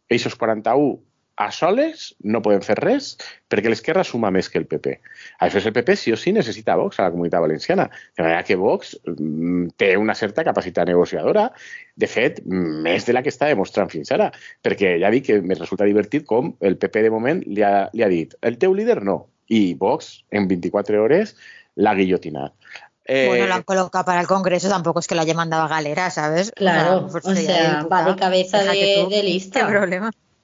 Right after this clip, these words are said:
Speaker 1: Me, però
Speaker 2: Qué
Speaker 1: m'esteu,
Speaker 2: problema,
Speaker 1: me,
Speaker 2: ¿sabes?
Speaker 1: me, me, m'esteu dient això com si el cap de llista del Congrés per València de Vox o de qualsevol altre partit tinguera alguna importància. És a dir, sabeu, no sé, per
Speaker 2: Sí,
Speaker 1: posar
Speaker 2: correcto.
Speaker 1: un exemple,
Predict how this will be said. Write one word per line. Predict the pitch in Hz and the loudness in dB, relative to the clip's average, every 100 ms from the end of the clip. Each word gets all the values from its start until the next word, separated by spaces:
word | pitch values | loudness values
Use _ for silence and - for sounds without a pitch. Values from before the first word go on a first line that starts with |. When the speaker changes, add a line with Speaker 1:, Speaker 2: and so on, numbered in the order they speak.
| _ - | _ -6
Speaker 1:
Me, | 120 | -4
però | 107 117 | -2 0
Speaker 2:
Qué | |
Speaker 1:
m'esteu, | 113 | 0
Speaker 2:
problema, | 190 185 214 240 | 0 2 0 0
Speaker 1:
me, | 214 | 0
Speaker 2:
¿sabes? | 185 226 - | 0 0 0
Speaker 1:
me, | 127 | -2
me, | - - - | -4 -8 -4
m'esteu | 110 - 123 | -2 2 2
dient | 151 151 | 2 2
això | 151 160 175 | 0 0 0
com | 170 135 | 0 0
si | - 117 | 0 2
el | 113 113 - | 2 0 0
cap | 113 135 | -6 0
de | 143 | 0
llista | 135 131 - | 2 -2 0
del | 127 127 127 | 2 2 0
Congrés | 123 117 123 131 - - - - | -2 2 0 0 -6 -16 -20 -8
per | - 120 | -2 2
València | 110 117 131 - 113 | 2 2 0 -2 0
de | 107 107 | 2 2
Vox | 104 135 - | 2 0 -2
o | 107 | -2
de | 120 | 0
qualsevol | 113 101 107 120 | 0 0 2 2
altre | 120 120 | 2 -2
partit | 113 127 156 - _ | -2 -2 -4 -6 _
tinguera | 110 101 107 131 | -4 0 0 0
alguna | - 113 101 123 | 0 0 0 0
importància. | 139 95 - 117 151 104 82 - - - - | 2 0 0 0 0 0 -2 -4 -16 -16 -14
És | 104 | -6
a | 117 | 0
dir, | 104 90 - - - | 2 0 -6 -20 -12
sabeu, | - 117 107 135 151 | -4 -2 2 2 0
no | 135 | -4
sé, | 127 147 | -2 -2
per | - | -2
Speaker 2:
Sí, | 160 | -2
Speaker 1:
posar | - 127 | -2 -2
Speaker 2:
correcto. | 123 | -2
Speaker 1:
un | |
exemple, | 120 135 123 120 | 0 -2 -2 -2